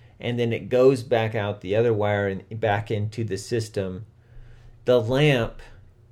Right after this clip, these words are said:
the identity of the lamp is a conductor of electricity. Okay?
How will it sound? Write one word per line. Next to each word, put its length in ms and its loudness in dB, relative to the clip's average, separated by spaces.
the 160 4
identity 1000 0
of 260 -2
the 140 0
lamp 580 -4
is 240 2
a 80 2
conductor 1200 -2
of 160 -4
electricity. 920 -2
Okay? 200 -16